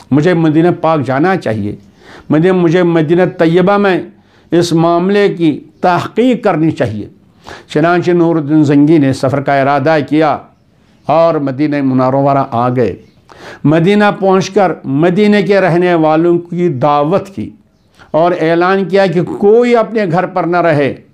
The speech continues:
बल्कि सब आज रात को हमारे दस्तरखान पर आकर माँ हज़र तनावुल फरमाएं, कोई बाकी न रहे, किसी को इजाज़त नहीं है घर में रहने की। हर शख्स, हर इंसान, चाहे छोटा हो, बड़ा हो, छोटा हो,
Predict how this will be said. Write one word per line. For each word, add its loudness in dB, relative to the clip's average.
बल्कि 0
सब -4
आज -2
रात -2
को -4
हमारे 0
दस्तरखान -2
पर -6
आकर -2
माँ 2
हज़र -2
तनावुल -4
फरमाएं, -10
कोई 2
बाकी 0
न -2
रहे, 0
किसी -2
को 0
इजाज़त 0
नहीं 0
है 2
घर 0
में 0
रहने 0
की। -2
हर -2
शख्स, -8
हर -2
इंसान, -4
चाहे -8
छोटा -2
हो, -2
बड़ा -4
हो, -2
छोटा -4
हो, -2